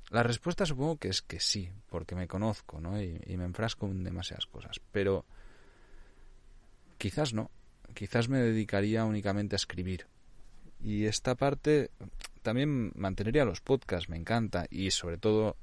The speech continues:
lo que sí que mantenería seguro, haga lo que haga, eso lo tengo clarísimo, es Tribu Distinto. De verdad, un, un abrazo a todos los que estáis en, en Tribu Distinto. Ya sabéis que es la comunidad de personas alternativas que,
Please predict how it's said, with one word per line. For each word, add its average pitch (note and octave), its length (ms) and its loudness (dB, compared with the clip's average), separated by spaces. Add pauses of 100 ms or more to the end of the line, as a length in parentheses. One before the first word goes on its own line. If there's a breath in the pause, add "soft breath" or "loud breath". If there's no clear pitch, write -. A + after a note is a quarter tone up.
lo E2 140 -8
que - 120 -10
sí - 160 -6
que - 120 -8
mantenería D#2 480 -6
seguro, D2 400 -4
haga F#2+ 240 -4
lo A#1 160 -8
que F#2+ 140 -6
haga, F2+ 340 -4
eso - 260 -6
lo C2+ 120 -6
tengo G2+ 200 -4
clarísimo, D#2+ 440 -8
es - 100 -12
Tribu F#2+ 240 0
Distinto. - 480 -8 (720 loud breath)
De F2 140 -2
verdad, F#2+ 300 2
un, G#2 200 0
un G2+ 160 0
abrazo G2 340 2
a - 20 -2
todos G2 220 4
los F2+ 120 0
que - 100 -6
estáis F2+ 340 -4
en, E2+ 260 -6 (160)
en F#2 120 -4
Tribu F2+ 240 -4
Distinto. G2+ 480 -4 (500 loud breath)
Ya F2 100 -2
sabéis F2+ 240 0
que F#2+ 80 -4
es F2+ 60 -4
la F2 140 0
comunidad F2 720 -2 (960 soft breath)
de E2 320 -2
personas G#2+ 360 2
alternativas F#2+ 720 2
que, G#2 380 4